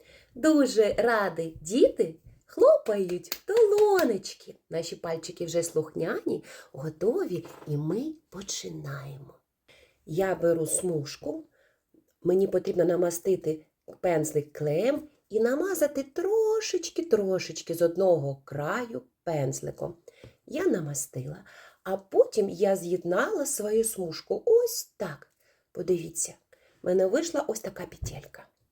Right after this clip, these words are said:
З'єднала і міцно притиснула пальчиками. І так мені потрібно зробити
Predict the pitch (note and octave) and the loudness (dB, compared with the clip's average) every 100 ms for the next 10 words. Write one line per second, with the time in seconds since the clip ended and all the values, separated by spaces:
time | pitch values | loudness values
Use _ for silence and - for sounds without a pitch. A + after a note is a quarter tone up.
0 | - - - - E3+ F#3 E3 D3 A#3 C4+ | -20 -20 -20 -8 0 0 0 0 0 -2
1 | C4 - _ D#3+ D3+ C#3 - C4+ D4+ F4+ | -6 -14 _ -4 -2 -2 -2 -4 -2 -4
2 | F#3+ - G#3 A3 D#4 - - - - - | -4 -4 -4 -4 -6 -8 -12 -12 -18 -20
3 | - - _ _ - - _ A3 - B4+ | -20 -20 _ _ -20 -20 _ -6 -2 -4
4 | B3 G3+ G3 G3 G#3+ A3+ A#3+ F#3+ F3 E3 | 0 2 2 2 -2 0 -2 2 0 2
5 | D#3 D3+ G3+ G4+ - B3+ | -2 0 0 0 -4 -8